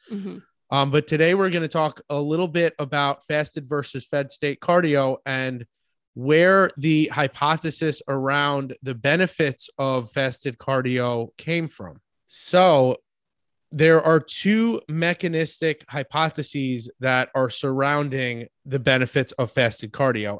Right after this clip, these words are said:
Speaker 2: And the first one is, mechanistically speaking, when you look at how the body works, when insulin levels are low in the morning, when you're fasted, before you eat, essentially that's what's happening is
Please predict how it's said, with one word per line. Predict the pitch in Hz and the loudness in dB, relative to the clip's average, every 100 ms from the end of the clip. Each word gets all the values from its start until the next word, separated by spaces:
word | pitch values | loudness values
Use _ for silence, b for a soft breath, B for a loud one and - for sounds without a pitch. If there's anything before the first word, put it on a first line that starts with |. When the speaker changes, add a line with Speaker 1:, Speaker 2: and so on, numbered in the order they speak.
| - | -4
Speaker 2:
And | 127 127 120 - - | -2 0 -4 -10 -12
the | 131 | -10
first | - - 196 196 - | -6 4 4 4 0
one | 175 147 139 - | 2 2 0 0
is, | 139 131 120 107 _ - | 2 2 0 -6 _ -2
mechanistically | 156 180 202 185 180 175 - 143 127 | 0 2 2 2 0 -4 -4 -4 -4
speaking, | - 190 170 127 110 113 _ _ - | -4 -4 -2 -6 -6 -10 _ _ -4
when | 135 147 147 143 - | 2 4 4 2 -4
you | 139 147 139 143 _ 165 | -2 2 2 0 _ -8
look | 147 160 190 | -2 0 2
at | 208 - | -2 0
how | 170 165 | 0 0
the | 156 | -2
body | 123 147 139 123 | -2 -2 -2 -4
works, | 135 170 135 - - - _ _ _ - | -4 -2 -2 -4 -14 -20 _ _ _ -8
when | 147 151 | -6 -4
insulin | - 175 190 214 214 208 196 | 0 0 0 0 2 2 0
levels | 170 160 165 156 156 | 0 0 0 -2 -4
are | 139 131 | -4 -4
low | 131 139 139 131 | -2 0 0 0
in | 131 131 | -4 -10
the | 127 | -10
morning, | 123 131 135 113 107 117 _ _ - | -6 -2 -2 -2 -6 -10 _ _ -4
when | 131 143 | 0 2
you're | 139 127 | 2 0
fasted, | 151 131 123 - 98 104 _ _ 127 | 0 0 -2 -6 -12 -14 _ _ -8
before | - 143 139 | 0 4 6
you | 123 123 - | 4 0 -2
eat, | 110 98 - | -4 -4 -6
essentially | - 135 - 143 | -2 0 4 4
that's | 120 - | 4 0
what's | 104 | -6
happening | 123 104 104 104 | -6 -6 -4 -2
is | 104 104 | -2 -4